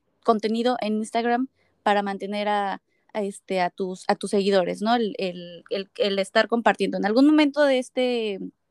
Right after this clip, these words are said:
de este proceso te encontraste como en el dilema, en el, "Wow, ahorita no me siento bien, ¿qué hago?" ¿Te ha pasado, Cami?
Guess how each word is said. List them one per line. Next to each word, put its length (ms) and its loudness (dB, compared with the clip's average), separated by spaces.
de 160 -2
este 200 -4
proceso 440 -6
te 100 -6
encontraste 800 -4
como 600 0
en 180 0
el 140 -2
dilema, 380 0
en 100 -2
el, 200 -6
"Wow, 400 2
ahorita 360 -2
no 80 -4
me 80 -8
siento 240 -8
bien, 320 -2
¿qué 140 0
hago?" 280 0
¿Te 80 2
ha 40 4
pasado, 480 -4
Cami? 320 -6